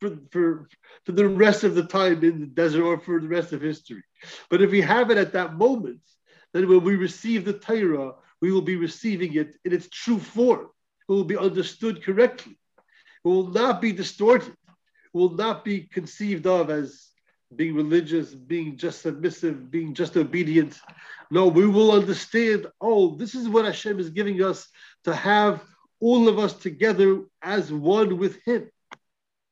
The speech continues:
Oh, that's good. That is what the whole Torah is. Oh, okay, we understand. We got it. Now we have to try to work to, to,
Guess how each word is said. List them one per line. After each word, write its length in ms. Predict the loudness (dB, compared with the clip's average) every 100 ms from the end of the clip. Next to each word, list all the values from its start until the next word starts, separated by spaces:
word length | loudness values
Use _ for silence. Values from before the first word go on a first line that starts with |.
| _ _ _ _ _ _ _
Oh, 260 | -10 -10 -12 _ _ _ _ _ _
that's 240 | -12 -12 -14
good. 180 | -16 -16 _ -20 -20 _ _ _ _ _ _ -20 -20 -20 -20 -10
That 180 | -2 0
is 100 | 0
what 180 | -2 -2
the 80 | -4
whole 260 | -4 -6
Torah 340 | -4 -4 -4 -6
is. 420 | -14 _ _ _ _ _ _ _ _
Oh, 180 | -14 -14 _ _ _ _ _ _ _
okay, 360 | -18 -16 -18 -18 _
we 100 | -10
understand. 540 | -8 -8 -12 -12 -14 -14 _ _ _ _ _ _ _ _
We 100 | -10
got 300 | -6 -6 -6
it. 920 | -10 _ -20 -20 _ _ _ _ -20 -20 -20 -16 -2
Now 160 | 0
we 100 | 2
have 120 | 0 -4
to 60 |
try 220 | -4 0
to 80 | 2
work 380 | 2 2 2 0 _
to, 140 | -8 -8 _ -14
to, 300 | -12 -14